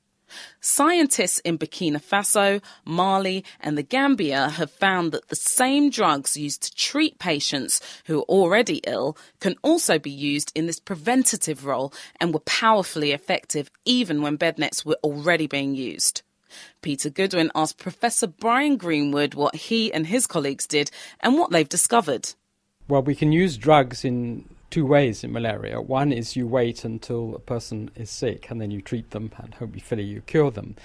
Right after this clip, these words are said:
Speaker 2: But we do also use drugs to prevent the disease, and that we call chemoprophylaxis. And that's used widely by travellers and people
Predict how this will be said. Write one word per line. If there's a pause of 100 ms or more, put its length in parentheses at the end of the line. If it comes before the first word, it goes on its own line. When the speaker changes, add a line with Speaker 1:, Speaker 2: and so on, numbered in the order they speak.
(280)
Speaker 2:
But
we
do
also
use
drugs
to
prevent
the
disease, (400)
and
that
we
call
chemoprophylaxis. (340)
And
that's
used
widely
by
travellers
and
people